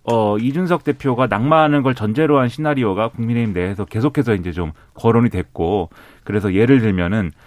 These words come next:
어, 한동안 뭐 비대위 체제로 갈 것이냐, 또는 이제 뭐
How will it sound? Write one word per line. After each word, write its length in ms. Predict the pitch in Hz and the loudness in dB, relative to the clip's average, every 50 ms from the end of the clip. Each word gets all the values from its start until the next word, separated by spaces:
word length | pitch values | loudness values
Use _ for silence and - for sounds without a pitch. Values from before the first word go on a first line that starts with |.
| - - - - - | -20 -20 -20 -20 -12
어, 300 | - 92 87 82 78 78 87 | -8 -8 -6 -6 -6 -8 -8
한동안 560 | - 160 170 147 156 143 147 165 170 165 - | -6 -4 -2 0 2 2 2 0 0 -4 -10
뭐 380 | - 101 95 95 87 82 82 82 - - _ _ _ - | -10 -6 -4 -4 -4 -4 -6 -8 -12 -20 _ _ _ -12
비대위 460 | - 120 107 170 165 151 127 117 107 | -6 0 2 6 6 6 6 6 2
체제로 260 | - - 113 113 110 110 | -2 -4 -4 -2 -2 -2
갈 160 | - - 127 | -2 -4 -4
것이냐, 440 | - 113 95 - 95 87 82 73 - _ _ _ _ _ _ - | -4 -4 -4 -4 -6 -6 -6 -8 -10 _ _ _ _ _ _ -4
또는 240 | 123 123 123 117 104 | 0 0 2 2 2
이제 140 | 95 107 | 0 0
뭐 260 | 98 92 90 90 90 | 0 0 -2 -4 -4